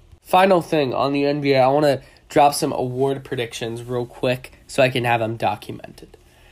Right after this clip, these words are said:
For M V P, I think Stephen Curry is the unanimous M V P at this point.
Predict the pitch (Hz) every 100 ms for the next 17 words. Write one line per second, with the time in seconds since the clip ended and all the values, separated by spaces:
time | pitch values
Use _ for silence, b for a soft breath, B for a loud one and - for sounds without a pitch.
0 | b b b b _ _ _ _ _ -
1 | 220 262 247 - 190 220 233 185 202 226
2 | 175 - 226 202 131 110 - - 147 165
3 | 185 165 - 170 165 160 151 160 156 156
4 | 143 135 131 143 135 143 139 135 139 135
5 | 123 - 135 131 123 120 127 120 - -
6 | 117 113 - 135 127 127